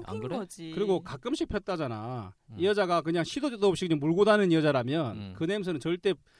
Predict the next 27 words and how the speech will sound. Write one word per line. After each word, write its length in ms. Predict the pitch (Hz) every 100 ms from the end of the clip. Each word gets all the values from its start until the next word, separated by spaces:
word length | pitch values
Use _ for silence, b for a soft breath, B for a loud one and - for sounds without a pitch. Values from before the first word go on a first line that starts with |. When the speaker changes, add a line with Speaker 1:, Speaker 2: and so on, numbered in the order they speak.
| b b b
Speaker 3:
지우기가 380 | - 196 208 170
불가능해요. 680 | - 165 190 156 101 90 87
그러니까 140 | 117
Speaker 1:
그렇지. 180 | 175 202
Speaker 3:
이 20 |
여자 200 | 233 226
말을 220 | 185 156 175
그냥 180 | 170 147
고지고대로 480 | 190 196 180 190 165
믿자면 560 | - 233 160 185 160 98
Speaker 1:
음. 120 | 101
Speaker 3:
이 60 | 180
여자는 240 | 202 160
정말 360 | - 147 240 220 b b b b b _
어쩌다가 640 | 139 165 - 302 330 269
한 220 | - 185
번씩 300 | 185 185 -
입에 180 | 208 190
무는 480 | 151 127 151 107 85 -
Speaker 2:
아니, 180 | 208 -
어쩌다가 540 | 180 - 320 330 294
한 100 | 302
번씩 220 | 302 247
입에 160 | 170 202
무는 520 | 180 165 196 196 196
거면 100 | 185
Speaker 3:
그냥, 300 | 170 156 165